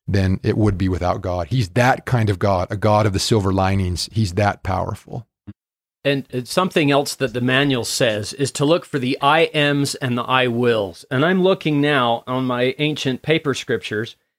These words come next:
Speaker 2: at thirty, uh, at fifty, <laughs> fifty-seven, fifty-eight, the fifty-nine, and "I am, I am, I am," sixty, sixty-one, sixty-two, I've underlined, "I will, I will, I will."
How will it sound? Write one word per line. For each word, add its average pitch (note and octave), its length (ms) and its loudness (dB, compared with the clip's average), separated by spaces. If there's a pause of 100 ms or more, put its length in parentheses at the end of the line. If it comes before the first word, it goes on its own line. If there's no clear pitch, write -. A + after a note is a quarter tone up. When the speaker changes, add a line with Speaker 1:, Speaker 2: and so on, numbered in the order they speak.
(280)
Speaker 2:
at C3 200 0
thirty, F3 300 0 (180)
uh, D3+ 160 2
at D3+ 240 2
fifty, G3+ 260 0
<laughs> - 500 -8
fifty-seven, F#3 640 0
fifty-eight, D#3 680 0 (140)
the C3 240 -10 (160)
fifty-nine, C#3 800 -2 (640)
and D#3 420 0
"I D#3+ 220 2
am, D#3 480 0
I C#3+ 200 2
am, C#3 400 -2
I B2 160 2 (120)
am," A3 400 0
sixty, - 440 -4
sixty-one, D3+ 580 -4
sixty-two, E3 760 -2
I've C3+ 160 0
underlined, C3 520 0
"I B2 180 2
will, D#3+ 500 2
I C#3 220 4
will, A#2+ 460 0
I A#2 180 0
will." G#2+ 440 -4